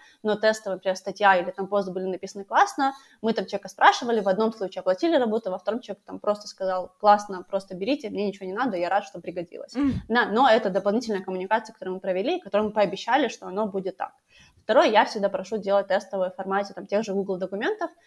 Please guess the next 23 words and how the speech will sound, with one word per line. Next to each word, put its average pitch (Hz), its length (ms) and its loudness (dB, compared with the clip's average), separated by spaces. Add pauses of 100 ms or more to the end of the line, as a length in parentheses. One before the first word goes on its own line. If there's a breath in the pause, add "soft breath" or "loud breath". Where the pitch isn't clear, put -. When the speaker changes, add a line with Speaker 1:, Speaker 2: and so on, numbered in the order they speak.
(160 soft breath)
Speaker 1:
чтобы 196 260 -8
если 233 320 4
в 190 40 -4
момент, 202 380 0
не 190 100 -6
знаю, 175 360 -4
и 254 120 4
там 185 260 -4
вы 202 140 0
можете 196 280 -2
меня 196 120 -4
спросить, 196 400 -6
вот 190 120 -10
сколько 226 300 0
вы 196 80 0
их 208 100 -10
рассматриваете. - 600 -12
Я 214 140 -2
могу 208 180 -2
вам 208 80 -4
сказать: 196 240 -4
«Две 196 100 0
недели». 320 460 0